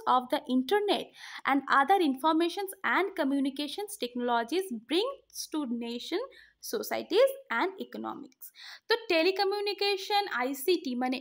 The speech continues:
ইনফরমেশন অ্যান্ড কমিউনিকেশন যে টেকনোলজি আছে, সেটা সম্পর্কে নেশনকে, সমাজকে দা-, জানাতে এবং অর্থনীতির ক্ষেত্রে সেগুলো কীরকম ভূমিকা রাখছে, এই সমস্ত বিষয় সম্পর্কে মানুষকে অবগত করার জন্য, মানুষকে সচেতন করার জন্য কিন্তু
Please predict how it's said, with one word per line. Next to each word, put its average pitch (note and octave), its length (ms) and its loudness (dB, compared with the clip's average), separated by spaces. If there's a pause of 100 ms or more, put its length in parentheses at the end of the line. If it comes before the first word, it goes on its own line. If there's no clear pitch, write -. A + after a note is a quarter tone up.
(100)
ইনফরমেশন D4+ 800 -2
অ্যান্ড B3+ 240 -2
কমিউনিকেশন C4+ 560 -2
যে C#4 60 -2
টেকনোলজি D4 640 0
আছে, A#3+ 360 0 (320)
সেটা G4 320 2
সম্পর্কে F4+ 560 -2
নেশনকে, D4+ 560 -4
সমাজকে C#4+ 840 -6
দা-, G#3+ 280 -12
জানাতে C4+ 400 -4
এবং F4 280 0
অর্থনীতির D4 480 0
ক্ষেত্রে D4 260 -6
সেগুলো C4+ 380 -2
কীরকম B3 300 -4 (440)
ভূমিকা G4+ 380 4
রাখছে, E4+ 300 2
এই - 300 2
সমস্ত G4 480 0
বিষয় D4 420 -2
সম্পর্কে B3 600 -4 (340)
মানুষকে C4 460 -2
অবগত C#4+ 600 2
করার C4 380 2
জন্য, C4+ 200 -4
মানুষকে B3 460 -6
সচেতন G4+ 680 0
করার A3+ 300 0
জন্য A3 280 -6
কিন্তু A#3 340 -4